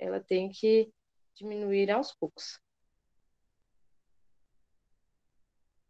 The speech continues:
Nas síndromes coronarianas agudas. Então, é,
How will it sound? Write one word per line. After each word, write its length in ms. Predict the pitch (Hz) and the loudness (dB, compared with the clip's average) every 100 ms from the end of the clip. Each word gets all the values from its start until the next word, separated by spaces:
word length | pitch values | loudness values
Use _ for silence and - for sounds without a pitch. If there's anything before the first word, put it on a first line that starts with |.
| _ - _ _ _ _ _ _ _ _ _ _ - | _ -20 _ _ _ _ _ _ _ _ _ _ -2
Nas 240 | 233 233 | 0 2
síndromes 460 | 262 320 330 311 - | 4 6 8 8 10
coronarianas 760 | 285 254 226 214 208 214 208 | 10 12 12 10 8 6 8
agudas. 580 | 247 247 - - - - - _ _ _ _ _ _ _ _ _ _ - | 8 8 -2 -14 -18 -18 -20 _ _ _ _ _ _ _ _ _ _ -12
Então, 560 | 240 240 233 220 220 - | -10 2 6 6 4 6
é, 580 | 208 208 208 202 202 | 10 12 12 12 10